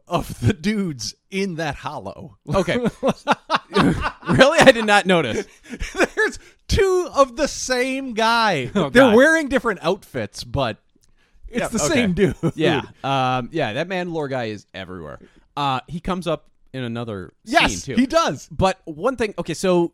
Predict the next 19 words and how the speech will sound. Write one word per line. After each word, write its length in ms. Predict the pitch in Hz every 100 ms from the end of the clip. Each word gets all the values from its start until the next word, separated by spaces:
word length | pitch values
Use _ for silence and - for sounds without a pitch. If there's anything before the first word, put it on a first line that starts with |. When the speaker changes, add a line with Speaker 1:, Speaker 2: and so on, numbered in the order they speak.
| 165
Speaker 2:
during 300 | 139 247 285
that 140 | 240
holo, 460 | 147 151 156 175 180
like, 420 | 143 131 120 _ _ -
Maul 400 | 139 143 165 180
has, 520 | 139 127 131 120 -
like, 280 | 110 95 - - _ _ _ -
I 40 |
don't 160 | 107 65
know, 60 | 80
like, 160 | 98
five 440 | - - - 110 120
or 60 |
six 220 | 120 123 107
villagers 420 | 101 110 123 107
just 240 | 101 -
Speaker 1:
Five. 100 | 113
Speaker 2:
lined 220 | 107 107
up. 220 | 92 113